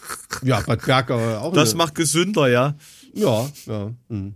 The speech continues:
Speaker 1: Spazieren gehen schadet doch gar nicht, ne? Da gibt's ja auch so Schwefelquellen, gab's damals und so weiter. Also, das hat ja auch zum Kuren und zum, zum besseren Befinden beigetragen. Sie hat sich immer weiter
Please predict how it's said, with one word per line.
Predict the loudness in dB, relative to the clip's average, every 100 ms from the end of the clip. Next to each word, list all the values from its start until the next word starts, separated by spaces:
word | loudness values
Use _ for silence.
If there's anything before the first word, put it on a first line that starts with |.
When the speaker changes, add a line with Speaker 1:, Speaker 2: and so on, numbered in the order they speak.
| -6
Speaker 1:
Spazieren | -4 -4 0 0 2
gehen | -2
schadet | 0 0 0 -4
doch | -6
gar | -4 -2 -2
nicht, | -2
ne? | -2 0
Da | 0 -2
gibt's | -6 -6
ja | -6
auch | -6
so | -10 -14
Schwefelquellen, | -10 -6 -4 -4 -8 -6 -4 -4 -4
gab's | -6 -8 -8
damals | -6 -4 -6 -8 -10
und | -12 -10
so | -8
weiter. | -6 -6 -6
Also, | -8 -8 -12 -14 -20 -20 -12
das | -8 -2
hat | 0 0
ja | 0
auch | -2 -2
zum | -4 -4
Kuren | -6 -2 2 4 2
und | 0 -4
zum, | -4 -4 -4
zum | -8
besseren | -6 -4 -4 -6
Befinden | -6 -8 -8 -8 -10
beigetragen. | -8 -8 -8 -12 -10 -10 -10 -12 -16 _
Sie | -2 -2 0
hat | -2 -2
sich | -2 0
immer | 0 2
weiter | 2 0 0 -4